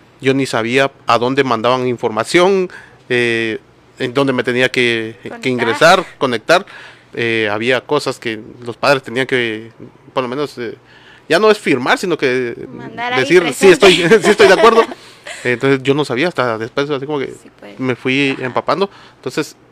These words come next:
Speaker 1: eso tenemos que hacer. No todos tenemos las herramientas para, para poder trabajar, pero aunque sea con el teléfono,
Speaker 2: Exacto.
Speaker 1: ponernos de acuerdo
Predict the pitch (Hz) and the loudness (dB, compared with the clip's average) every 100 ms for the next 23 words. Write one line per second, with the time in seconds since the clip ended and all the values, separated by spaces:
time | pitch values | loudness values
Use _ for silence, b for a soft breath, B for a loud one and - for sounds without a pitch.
0 | _ 156 160 120 127 - 117 - 165 139 | _ -4 -2 -6 -8 -6 -8 -2 -2 -2
1 | 113 B B B B B _ _ _ - | -8 B B B B B _ _ _ -14
2 | 131 147 185 190 185 156 165 165 147 - | -2 -2 2 2 2 -2 -2 -2 -2 -2
3 | 120 117 120 160 170 139 113 110 104 101 | -2 0 -2 -2 -4 -4 -2 0 2 0
4 | 107 - - _ _ _ 120 120 113 - | -4 -16 -20 _ _ _ -8 -6 -4 0
5 | 113 131 - 151 127 143 - _ - 214 | 2 2 0 -2 0 -2 -4 _ -2 0
6 | 202 180 131 156 175 190 165 117 117 120 | 2 0 -2 -4 -2 -2 -2 -2 -4 -4
7 | 190 202 B B B _ 214 - 214 - | -4 -8 B B B _ -20 -20 -20 -4
8 | 147 123 147 170 - 123 107 139 180 185 | -2 0 0 0 -2 -4 -2 0 0 2
9 | 123 | -2